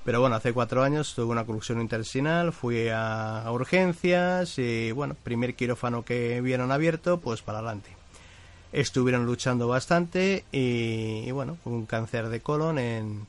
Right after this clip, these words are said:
en la parte transversa, me tuvieron que quitar bastante, bastante trozo intestinal, me tuvieron que poner una bolsita de oncolostomía. Esto, para que lo sepa, es como una especie de, de ano artificial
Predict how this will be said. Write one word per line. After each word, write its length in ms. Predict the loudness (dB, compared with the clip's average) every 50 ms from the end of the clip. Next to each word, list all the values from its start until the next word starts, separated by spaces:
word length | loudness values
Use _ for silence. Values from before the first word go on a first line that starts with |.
| -14 -10
en 140 | -8 -6 -6
la 80 | -6
parte 280 | -4 -6 -4 -2 -2 -2
transversa, 800 | -2 0 -2 0 0 0 0 0 0 0 0 0 2 0 0 -2 -6
me 160 | -6 -6 -6 -6
tuvieron 300 | -6 -6 -6 -6 -6 -4
que 140 | -6 -6 -6
quitar 320 | -6 -4 -4 -4 -2 -2
bastante, 800 | -4 -6 -6 -4 -4 -2 -2 -2 -4 -4 -6 -4 -4 -6 -8 -12 -16 -20 -20 -20 -20 -20 -20 -20 -20 -20 -20 -20 -14 -8
bastante 640 | -6 -2 0 0 -2 0 0 0 0 0 0 -2 -2
trozo 380 | 0 0 -2 -2 -2 -2 -2 -2
intestinal, 760 | 0 0 0 -2 -2 0 0 2 2 4 2 2 2 -2 -4 -4 -4
me 200 | 0 0 0 0
tuvieron 320 | 0 -2 0 0 -2 0
que 120 | -2 -4 -2
poner 220 | -2 -2 0 0
una 140 | 2 2 0
bolsita 420 | 0 0 -2 -2 -4 -4 -2 -2
de 80 | -2 0
oncolostomía. 880 | 0 -2 -2 -2 -4 -4 -2 -2 -2 -2 0 -2 -2 -2 -4 -4 -6 -6
Esto, 200 | -6 -4 -6 -2
para 220 | 0 0 0 0
que 100 | 0 0
lo 240 | 0 2 4 4 2
sepa, 360 | 4 2 0 2 4 4 4
es 100 | 4 2 2
como 180 | -2 -2 0
una 100 | 2 0 0
especie 420 | 0 0 -2 -2 0 0 0 2
de, 500 | 2 2 2 2 0 -2 -2 -4 -6 -8 -10 -16 -20 -20 -20 -20 -20 -20 -10 -4
de 200 | 0 4 6 8
ano 240 | 8 8 8 8 6
artificial 760 | 6 4 4 2 0 0 0 -2 0 2 2 2 2 2 -2